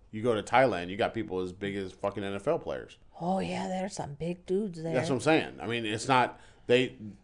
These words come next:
Speaker 1: any place that cut themselves off from the world, South Korea,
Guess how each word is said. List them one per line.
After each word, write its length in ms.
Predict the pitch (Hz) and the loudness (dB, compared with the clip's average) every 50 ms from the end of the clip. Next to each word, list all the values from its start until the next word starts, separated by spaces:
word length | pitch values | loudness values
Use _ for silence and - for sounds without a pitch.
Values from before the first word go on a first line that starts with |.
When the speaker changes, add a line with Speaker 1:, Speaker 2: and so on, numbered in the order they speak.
| _ _ _ _ - | _ _ _ _ 2
Speaker 1:
any 280 | - 151 170 185 196 196 | 4 8 8 8 8 8
place 440 | 196 - - 170 160 156 151 139 - | 4 2 6 8 8 8 8 6 6
that 220 | 151 147 - - | 4 4 4 4
cut 200 | - 165 160 160 | 4 4 4 4
themselves 560 | 156 151 139 135 127 - 151 131 127 120 113 120 | 4 4 4 4 4 6 6 8 8 6 6 8
off 300 | 127 127 127 123 - - | 10 10 10 8 6 2
from 160 | 127 110 113 | -2 0 0
the 60 | 113 | 2
world, 520 | 107 117 123 123 120 123 127 123 123 - | 4 6 6 8 8 6 4 2 -4 -6
South 280 | - - 101 104 104 - | 0 2 2 2 2 -2
Korea, 480 | - 117 107 107 104 107 104 104 101 98 | -4 -2 0 0 2 2 2 0 0 -2